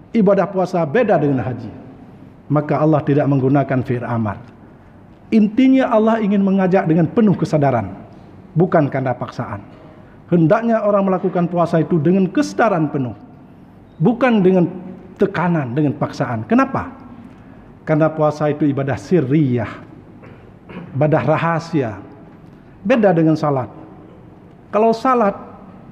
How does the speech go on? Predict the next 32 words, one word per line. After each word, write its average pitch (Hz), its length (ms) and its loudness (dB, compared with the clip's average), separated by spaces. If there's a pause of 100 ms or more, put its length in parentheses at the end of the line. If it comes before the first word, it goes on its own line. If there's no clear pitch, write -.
(320)
ha-, - 160 -12 (160)
hari 196 320 2
ini 226 160 4
kita 220 160 2
tidak 196 320 0
salat 196 320 2
Jumat 214 320 0
misalnya, 147 560 0 (880)
tidak 170 160 2
hadir 208 320 2
ke 202 80 -2
masjid 185 320 -2
untuk 185 240 -4
salat 180 240 4
Jumat, 202 320 2 (400)
pasti 254 320 0
orang 190 240 4
rumah 180 240 0
kita 190 200 0
tahu, 160 400 0 (360)
anak-anak 190 440 0
kita 190 240 0
tahu, 151 400 0 (560)
tetangga 190 320 2
kita 196 240 0
tahu 165 240 2
bahwa 151 240 2
si - 80 -6
fulan 156 320 0
nggak 135 240 -2
Jumat. 120 320 -4 (880)
Kelihatan. 226 560 -2